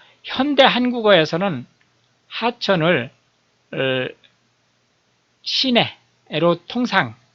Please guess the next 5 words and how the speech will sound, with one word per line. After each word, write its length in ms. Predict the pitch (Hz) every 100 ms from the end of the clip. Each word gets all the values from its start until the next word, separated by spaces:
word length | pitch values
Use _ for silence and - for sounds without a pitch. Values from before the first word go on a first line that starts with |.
| _ _ _ _ _ -
그 480 | - 123 117 113 - _ _ _ _ _ _ -
얘기를 580 | 147 135 135 123 113 - _ -
한다고 380 | - 190 180 123
보시면 600 | 139 131 131 120 185 226 _ _ _ _ _
되겠습니다. 640 | - 135 131 123 107 98